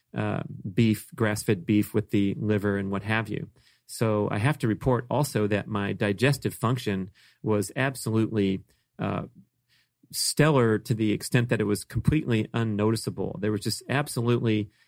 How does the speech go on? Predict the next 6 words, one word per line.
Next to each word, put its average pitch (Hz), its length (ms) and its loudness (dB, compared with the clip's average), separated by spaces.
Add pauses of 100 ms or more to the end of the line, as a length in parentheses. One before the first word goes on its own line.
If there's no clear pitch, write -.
(180)
never 113 680 2 (300)
any, 110 420 2 (100)
uh, 104 260 -2
gas, 117 360 0
bloating, 110 480 0
indigestion, 110 880 0